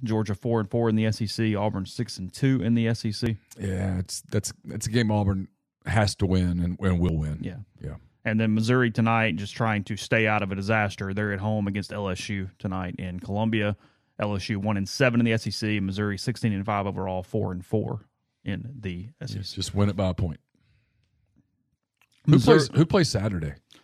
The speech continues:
Speaker 1: Missouri by ten tonight is the line. Auburn by twelve and Tennessee by five and a half are your lines.
Speaker 2: Ooh, twelve's a big number 'cause Georgia sometimes will play pretty
Speaker 1: They're
Speaker 2: hard.
Speaker 1: kinda plucky at 'em.
Speaker 2: Yeah, that's, that's a big number, but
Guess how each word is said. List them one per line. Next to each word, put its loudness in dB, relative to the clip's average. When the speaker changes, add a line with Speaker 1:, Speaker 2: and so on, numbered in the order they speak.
Speaker 1:
Missouri 4
by 2
ten 4
tonight 2
is -2
the 2
line. 4
Auburn 4
by 2
twelve 0
and 0
Tennessee 0
by -4
five -2
and -6
a -10
half -10
are -12
your -12
lines. -12
Speaker 2:
Ooh, 2
twelve's 0
a -8
big -4
number -4
'cause -8
Georgia 6
sometimes 2
will -2
play 4
pretty 0
Speaker 1:
They're -2
Speaker 2:
hard. 0
Speaker 1:
kinda 4
plucky 2
at -2
'em. 6
Speaker 2:
Yeah, 6
that's, -2
that's -2
a 4
big 0
number, 2
but -2